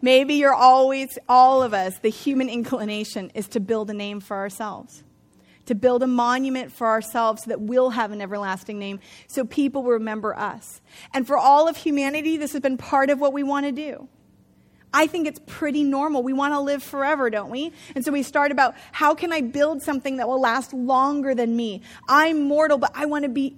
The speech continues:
immortal. And how can I have something that will last long and forever?"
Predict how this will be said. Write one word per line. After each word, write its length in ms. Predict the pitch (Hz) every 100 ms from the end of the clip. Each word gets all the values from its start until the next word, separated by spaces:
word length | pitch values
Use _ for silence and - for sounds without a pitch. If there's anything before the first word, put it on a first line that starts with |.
| -
immortal. 680 | 302 311 302 285 277 247 233
And 80 |
how 200 | 247 311
can 160 | 302 302
I 60 | 285
have 360 | - 294 302
something 280 | 294 285 277
that 40 |
will 160 | 262 254
last 400 | 277 294 285 -
long 460 | 262 285 285 262 233
and 100 | 226
forever?" 560 | 269 - 269 240 -